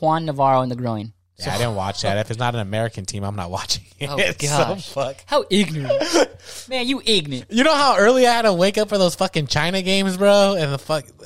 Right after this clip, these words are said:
Speaker 2: uh, I do it, but yeah, if it's not U S A, I'm not really watching. And Spain usually, but
Speaker 1: Go back to Doc Rivers. What are you talking about?
Speaker 2: <laughs> Well, like you said, the, the wish-washing, or the same shit that fucking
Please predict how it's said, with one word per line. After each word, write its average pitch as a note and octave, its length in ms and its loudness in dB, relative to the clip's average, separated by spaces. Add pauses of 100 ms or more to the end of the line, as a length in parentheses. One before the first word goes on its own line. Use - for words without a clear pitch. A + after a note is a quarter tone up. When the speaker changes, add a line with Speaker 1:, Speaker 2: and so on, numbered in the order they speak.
(120)
Speaker 2:
uh, A#2+ 240 -6
I C3 140 -2
do F3+ 280 0
it, G#2 220 -2
but G#2 360 -4
yeah, G#2+ 220 -2
if G2+ 80 -10
it's A2 120 -12
not C3 220 -2
U A#2+ 100 -4
S G#2+ 220 -4
A, A2+ 100 -2
I'm A2 80 -4
not G#2+ 140 -6
really F#2+ 160 -4
watching. F#2+ 400 -4
And C3 180 -2
Spain A2+ 480 -8
usually, G2 560 -6
but F2+ 300 -8
Speaker 1:
Go F3+ 100 0
back F#3 200 0
to D#3+ 80 -12
Doc C#3+ 260 -2
Rivers. A#2 340 -12 (320)
What G3+ 140 0
are - 20 -2
you D#3+ 80 -6
talking A#2+ 320 -6
about? A2+ 260 -16
Speaker 2:
<laughs> - 40 -20 (140)
Well, G3 480 4 (340)
like D3+ 180 -2
you D3+ 60 -6
said, D3 240 -2
the, A#2+ 260 -2 (200)
the B2 100 -4
wish-washing, B2 840 -4
or C3+ 100 -2
the C#3+ 120 -6
same F#3 240 -8
shit E3 300 -4
that A#2+ 480 -4
fucking A2 640 -10